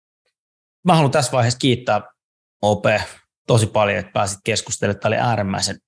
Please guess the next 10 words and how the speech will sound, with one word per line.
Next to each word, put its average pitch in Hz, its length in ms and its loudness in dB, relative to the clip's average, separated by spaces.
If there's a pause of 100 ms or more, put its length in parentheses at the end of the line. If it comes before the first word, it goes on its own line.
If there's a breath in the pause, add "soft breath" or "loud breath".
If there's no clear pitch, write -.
(100)
mielenkiintoinen 104 1120 0 (240)
aihe 107 640 2 (800 soft breath)
ja 113 160 6
oli 107 260 0
kiva 110 280 -2
nähdä, 104 300 -2
nähdä 110 300 0
vähän 104 280 -2
sun 110 200 0
ajatuksia 98 680 -4